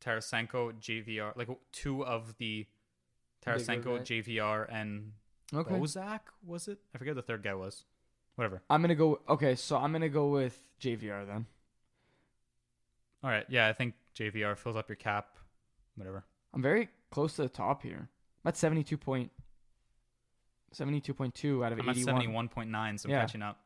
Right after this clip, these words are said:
Speaker 2: With eight players left.
Speaker 1: Yeah, but most of these can get flipped.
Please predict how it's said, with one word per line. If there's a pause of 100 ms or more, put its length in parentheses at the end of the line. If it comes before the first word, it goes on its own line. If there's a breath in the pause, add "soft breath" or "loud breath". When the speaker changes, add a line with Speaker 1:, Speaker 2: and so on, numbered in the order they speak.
(120)
Speaker 2:
With (160)
eight
players
left. (560)
Speaker 1:
Yeah,
but (100)
most
of
these
can
get
flipped.